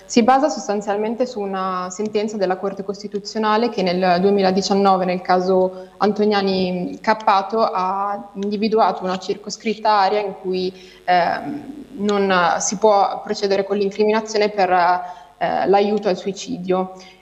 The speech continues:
Eh, è un'area molto ristretta di pazienti in cui, ehm, il, le persone sono appunto affette da una patologia irreversibile e sono tenute in vita da un sostegno vitale,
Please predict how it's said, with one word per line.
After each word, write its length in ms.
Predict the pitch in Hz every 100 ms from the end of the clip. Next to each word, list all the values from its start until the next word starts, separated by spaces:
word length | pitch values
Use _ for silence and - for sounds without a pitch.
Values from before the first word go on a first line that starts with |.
| -
Eh, 200 | 196 190
è 80 | 214
un'area 340 | 240 247 269
molto 220 | 240 226
ristretta 480 | 214 214 - 214 214
di 100 | 214
pazienti 760 | 226 240 - 220 233 233 247 240
in 180 | 202 208
cui, 720 | 196 196 190 185 180 - -
ehm, 840 | - 165 135 113 - - - - -
il, 380 | - - - -
le 120 | 196
persone 320 | 214 220 214
sono 160 | 220 185
appunto 280 | 190 208 208
affette 380 | 196 196 196 196
da 80 |
una 160 | 185 190
patologia 460 | 190 190 208 202 196
irreversibile 880 | 202 214 226 - 262 247 269 269
e 40 | 190
sono 220 | - 190
tenute 380 | 190 190 190 190
in 240 | 180 202
vita 180 | 208 214
da 60 | 190
un 80 |
sostegno 360 | 190 185 190 202
vitale, 600 | 226 240 220 214 226 262